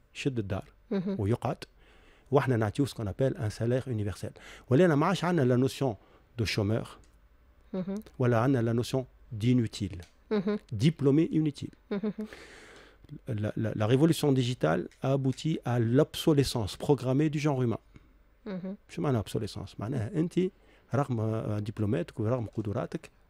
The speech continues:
Speaker 1: ما عادش يستحقوا لك.
Speaker 2: مهم. مي،
Speaker 1: أنت
Speaker 2: آه،
Speaker 1: tu
Speaker 2: ما
Speaker 1: dépassé technologiquement.
Speaker 2: إيه، ما après tout حتى التكنولوجيا تستحق للعبد هذاك باش يخدمها، ماهيش باش تخدمه حدا
Speaker 1: ما
Speaker 2: معناها.
Speaker 1: à cinq pour cent، à deux pour cent.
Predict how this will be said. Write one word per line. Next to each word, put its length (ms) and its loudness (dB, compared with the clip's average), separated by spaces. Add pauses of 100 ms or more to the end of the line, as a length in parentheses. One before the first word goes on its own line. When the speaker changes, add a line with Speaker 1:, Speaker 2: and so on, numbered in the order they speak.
(160)
Speaker 1:
ما 60 -6
عادش 120 -8
يستحقوا 340 -6
لك. 180 -18 (340)
Speaker 2:
مهم. 280 -4 (180)
مي، 100 2
Speaker 1:
أنت 180 0
Speaker 2:
آه، 240 4
Speaker 1:
tu 20 10
Speaker 2:
ما 80 8
Speaker 1:
dépassé 400 10 (100)
technologiquement. 600 4 (560)
Speaker 2:
إيه، 140 8
ما 400 4
après 200 -2
tout 400 2
حتى 260 -2
التكنولوجيا 380 2
تستحق 420 0
للعبد 280 4
هذاك 200 0
باش 180 -4
يخدمها، 420 4
ماهيش 140 4
باش 60 -14
تخدمه 360 4
حدا 300 6
Speaker 1:
ما 0 -
Speaker 2:
معناها. 520 4
Speaker 1:
à 260 0
cinq 180 2 (140)
pour 60 -8
cent، 340 -6
à 20 -2
deux 160 0 (100)
pour 140 -6
cent. 80 -12